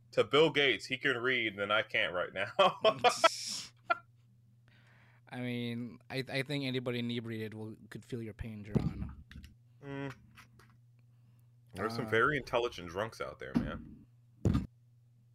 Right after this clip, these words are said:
Speaker 2: Yes.
Speaker 1: I, I'm, so, so today's theme is I'm gonna keep hitting my fucking mic.
Speaker 2: What are you hitting? Your, your fucking nose? What are you hitting it with?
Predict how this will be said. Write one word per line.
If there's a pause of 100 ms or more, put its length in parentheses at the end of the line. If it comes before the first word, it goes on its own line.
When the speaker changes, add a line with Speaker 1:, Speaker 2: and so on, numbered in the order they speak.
Speaker 2:
Yes. (240)
Speaker 1:
I,
I'm,
so,
so
today's
theme
is
I'm
gonna
keep
hitting
my
fucking
mic. (400)
Speaker 2:
What
are
you
hitting? (180)
Your,
your
fucking
nose?
What
are
you
hitting
it
with?